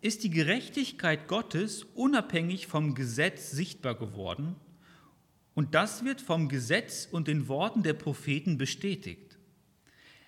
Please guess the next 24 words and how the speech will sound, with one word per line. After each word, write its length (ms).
Es 120
ist 200
die 80
Gerechtigkeit 1000
Gottes, 640
die 80
durch 180
den 220
Glauben 500
an 400
Jesus 400
Christus 480
geschenkt 600
wird 200
und 180
allen 360
zugutekommt, 960
die 120
glauben. 520
Da 100
gibt 260
es 140
keinen 240
Unterschied, 720